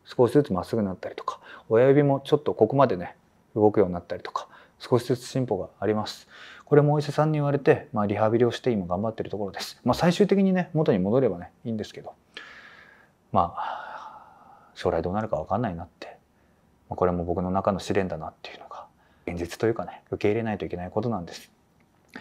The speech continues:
あの、まあ、他のことは何でもいいです。お金がないとか、そんなの嘘だとか、まあ、いろんなこと言われるのは結構なんですけど、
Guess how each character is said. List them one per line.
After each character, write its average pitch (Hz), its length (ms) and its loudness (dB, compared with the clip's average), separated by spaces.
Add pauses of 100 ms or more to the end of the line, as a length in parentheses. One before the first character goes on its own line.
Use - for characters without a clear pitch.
(580)
あ 123 120 0
の、 104 400 2
ま 135 80 6
あ、 - 20 4
他 127 180 6
の 185 80 8
こ 185 80 8
と 185 80 4
は 120 280 2
何 110 160 2
で 113 60 0
も 117 80 0
い - 20 2
い - 20 2
で 95 60 2
す。 - 100 -4
お 92 60 -6
金 98 180 -4
が 98 100 -2
な 101 140 -2
い 104 40 -6
と 98 80 -6
か、 90 220 -6
そ 98 120 -10
ん 95 40 -6
な 95 60 -6
の 95 80 -4
嘘 104 160 -2
だ 104 80 2
と - 80 -6
か、 92 80 -2
ま 95 80 -4
あ、 95 40 -2
い 98 40 0
ろ 113 80 2
ん 127 40 2
な 143 60 2
こ 170 60 4
と 165 80 2
言 131 60 4
わ 101 60 2
れ 110 80 2
る 113 40 -4
の 95 80 -6
は 90 60 -12
結 - 180 -8
構 113 120 -6
な 85 80 -8
ん 85 40 -10
で - 80 -14
す - 80 -18
け 82 80 -10
ど、 82 140 -10